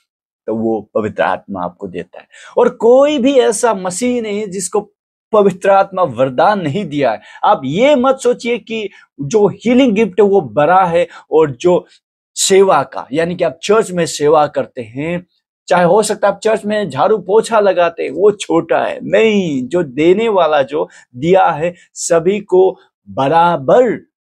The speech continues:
करके दिया है, कोई बड़ा नहीं, कोई छोटा नहीं। और ये सारे गिफ्ट जो है,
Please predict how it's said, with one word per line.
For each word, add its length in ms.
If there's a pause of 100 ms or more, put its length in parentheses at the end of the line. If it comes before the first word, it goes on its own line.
(160)
करके 340
दिया 280
है, 220
कोई 300
बड़ा 300
नहीं, 180
कोई 280
छोटा 340
नहीं। 180
और 200
ये 120
सारे 420
गिफ्ट 280
जो 180
है, 100